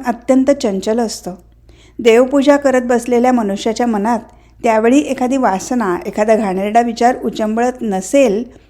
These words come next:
असं म्हणवत नाही. मनाची गती मानसशास्त्रज्ञांना अद्यापही पूर्ण अशानं कळली नाही. बाह्यता मन स्वच्छ आणि शांत वाटलं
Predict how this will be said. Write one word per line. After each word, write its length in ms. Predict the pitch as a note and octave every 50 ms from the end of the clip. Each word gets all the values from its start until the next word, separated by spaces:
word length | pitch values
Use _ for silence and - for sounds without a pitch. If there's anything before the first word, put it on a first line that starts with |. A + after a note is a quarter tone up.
| _ _ _ -
असं 240 | A#3 A#3 - D4
म्हणवत 420 | C4+ A#3+ G#3+ F#3+ F3 E3 E3+ E3 E3
नाही. 180 | F3 D#3+ D#3+ - - - _ _ _ _ _ _ _ _ - - - -
मनाची 420 | B3 A#3 A#3 C#4 C#4+ C#4 - D#4+ D4
गती 280 | C4 B3+ A#3+ C#4 D4
मानसशास्त्रज्ञांना 1160 | C#4+ B3+ A3 G3 G3 G#3+ A#3 A#3 - B3 A#3+ A#3 - B3 B3 A#3+ A#3+ A#3+ A#3 A3+ A#3 B3 C4+ - -
अद्यापही 460 | G#3+ F#3 F3 G3 G#3+ A3+ A#3 C#4+ D4
पूर्ण 280 | C#4+ C#4+ C4 A#3 A#3 A#3+
अशानं 420 | A#3+ A#3+ A#3 - A#3+ A3+ A#3 B3+
कळली 340 | C4 C4+ A#3+ G#3 F#3+ G3+ A#3
नाही. 240 | B3+ A#3 G3 F#3 - - - - - - - - - - - - - -
बाह्यता 520 | A3+ G3+ G#3 G#3+ G#3+ A#3+ C4 C4 D#4 D4+
मन 240 | D4 D4 C#4+ D4 C#4
स्वच्छ 380 | C#4+ - C4 A#3+ A#3+ - -
आणि 200 | C4 B3+ B3+ C4
शांत 340 | B3+ - A#3 G3+ F#3+ F3+ G#3+
वाटलं 340 | G3+ G3+ G3 G3 G#3+ G#3+